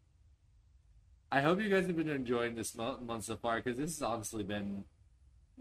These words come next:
me bringing back the natural energy of this show, and it's been great, and I hope you guys enjoyed it. Remember,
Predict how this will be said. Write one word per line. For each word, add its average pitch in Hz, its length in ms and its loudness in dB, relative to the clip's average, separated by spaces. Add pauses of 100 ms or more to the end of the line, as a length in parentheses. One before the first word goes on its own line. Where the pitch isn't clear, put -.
me 123 200 0
bringing 120 340 -2
back 107 300 2
the 101 80 -4
natural 101 480 -2
energy 98 420 -4
of 95 140 -6
this 92 140 -6
show, 98 500 -4
and 95 180 -8
it's 92 140 -14
been 95 180 -10
great, 95 460 -4
and 95 80 -10
I 95 80 -6
hope 95 160 -6
you 95 80 -8
guys 92 160 -6
enjoyed 90 400 -6
it. 95 120 -6 (840)
Remember, 135 460 0